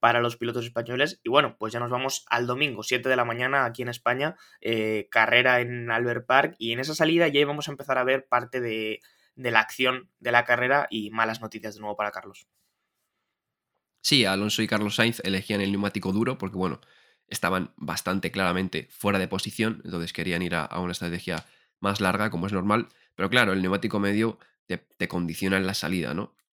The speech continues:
Speaker 2: Eh, lo que pasa que, ah, bueno, Alonso lo salvó los muebles, y, pero es que Carlos Sainz no le condicionó el neumático medio, le condicionó un problema que tuvo en la arrancada,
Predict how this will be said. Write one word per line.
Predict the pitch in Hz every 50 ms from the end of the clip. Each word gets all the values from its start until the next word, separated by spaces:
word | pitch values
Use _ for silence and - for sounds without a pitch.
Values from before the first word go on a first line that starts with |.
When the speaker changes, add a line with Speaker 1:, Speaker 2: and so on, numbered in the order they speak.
| _ -
Speaker 2:
Eh, | 104 104 101 98 98 92 90 92
lo | 98 95
que | 104
pasa | - 131 131 160 143 139
que, | - 147 143 139 - - -
ah, | 80 85
bueno, | 113 123 - - 98 - - -
Alonso | - 101 101 110 123 131 131
lo | 120 120
salvó | - 123 113 113 117
los | 113 107 117
muebles, | 117 123 127 120 117 123 135 - - - _ - - - _ _ _ _ _ _ _
y, | - 107 110 101 101
pero | - 98 92 98
es | 98 -
que | - -
Carlos | - 123 120 120 120 120
Sainz | - 120 113 120 120
no | 117
le | 123 113
condicionó | - 104 107 107 95 - 110 101 101 98
el | 95
neumático | 92 90 92 - - - -
medio, | 110 123 117 98 90 90
le | 90 85
condicionó | - 92 95 95 92 104 98 107
un | 117 117
problema | - 120 120 117 127 123 120 107
que | 107 110
tuvo | - 135 123 113 120 - -
en | - 92 92 95 95
la | 95
arrancada, | 101 - 98 101 110 117 113 104 101 - - _